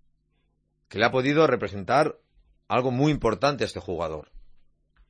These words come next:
Y repito,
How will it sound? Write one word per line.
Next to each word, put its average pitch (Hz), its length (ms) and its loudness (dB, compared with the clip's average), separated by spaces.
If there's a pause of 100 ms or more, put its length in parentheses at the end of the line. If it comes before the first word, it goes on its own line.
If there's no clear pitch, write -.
(2500)
Y 92 220 -8
repito, 85 640 -8